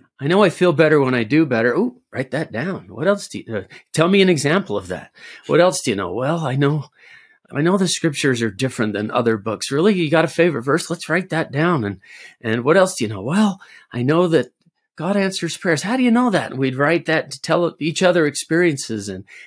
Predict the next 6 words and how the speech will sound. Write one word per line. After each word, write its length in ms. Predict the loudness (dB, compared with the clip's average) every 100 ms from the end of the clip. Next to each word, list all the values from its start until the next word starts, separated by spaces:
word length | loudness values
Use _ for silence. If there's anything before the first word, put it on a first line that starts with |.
| -6
amazing 600 | -2 2 4 4 2 0
how 140 | -2
the 100 | -4
Spirit 460 | -6 -2 0 0 -4 -10
would 160 | -10
change. 560 | -2 0 2 0 -4